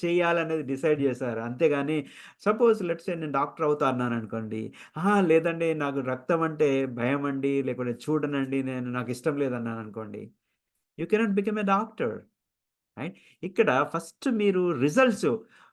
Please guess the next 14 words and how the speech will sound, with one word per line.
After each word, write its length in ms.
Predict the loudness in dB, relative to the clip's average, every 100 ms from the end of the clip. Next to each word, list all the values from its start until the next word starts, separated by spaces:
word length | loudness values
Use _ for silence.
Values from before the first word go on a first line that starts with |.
| _ _
మనం 320 | -6 -2 0
ఏం, 260 | 2 2 2 0 0 -2
ఏమి 240 | 0 0 0
సంపా-, 520 | -2 -6 -2 -2 -2 -2 0
ఏమి 360 | 0 2 2 2 -2 -8 _ _ _ -8
సంపాదించాలనుకుంటున్నాము, 1500 | -6 0 0 2 0 -2 -2 -2 -4 -6 -4 -4 -4 -4 -4
what 200 | -4 -6 -4
is 120 | -4
the 80 | -2
outcomes, 500 | -4 -4 -2 -2 -4
మనం 140 | -4
ఏం 180 | -4 -4
తయారు 340 | -2 0 0
చేయాలనుకుంటున్నాము 880 | -2 -2 -4 -4 -6 -6 -8 -6 -6